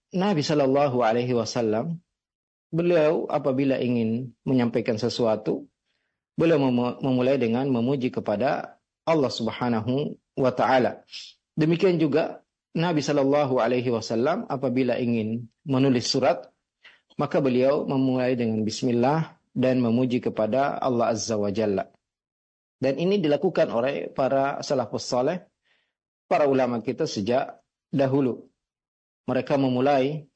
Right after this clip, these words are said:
kitab-kitab mereka dengan "Bismillahirrahmanirrahim", ya, sesuai dengan Al-Quranul Karim yang, eh, surat-suratnya dimulai dengan "Alhamdulillah", eh, "Bismillahirrahmanirrahim".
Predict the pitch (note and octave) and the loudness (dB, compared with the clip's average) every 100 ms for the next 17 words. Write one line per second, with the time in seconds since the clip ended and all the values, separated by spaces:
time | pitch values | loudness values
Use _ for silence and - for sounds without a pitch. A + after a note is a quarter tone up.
0 | - D3+ C3 C#3 C3+ A#2+ B2+ B2+ D3+ A#2+ | -6 -2 -2 -2 -4 -2 -2 -2 -2 0
1 | B2 D#3+ G3 - _ _ - C#3+ - C3+ | 0 -2 -4 -8 _ _ -4 -4 -2 0
2 | B2 B2 A#2+ A#2+ - B2+ A#2 A2 A2 - | 2 2 2 0 0 0 0 0 -4 -2
3 | D#3+ D4+ - _ _ _ _ _ - E3+ | -2 -2 -6 _ _ _ _ _ -10 -6
4 | D#3+ C3 D#3 B2+ A#2+ A#2+ C3 - - - | -4 0 0 2 2 0 -2 -8 -14 -8
5 | C#3 B2+ - C3 C3 B2+ G#2+ B2 C3 C#3 | -4 -2 -2 0 2 0 0 0 2 2
6 | A2+ G#2 A#2+ - - - C#2+ - - A#2+ | 0 -2 -6 -14 -10 -8 -6 -4 -2 0
7 | - B2+ A#2+ B2 A#2+ A2+ A2+ A2+ A2+ A2 | 0 0 0 2 2 2 2 2 0 -2
8 | A2 C3 B2 A2+ A2+ - - A2+ - C3 | -4 -2 0 2 0 0 -2 -2 -2 -2
9 | B2+ B2+ A#2+ B2 A#2+ A2+ A2 B2 A2+ A2+ | -2 0 2 2 2 -2 -2 0 0 0
10 | A2 - F3 | 0 -2 -2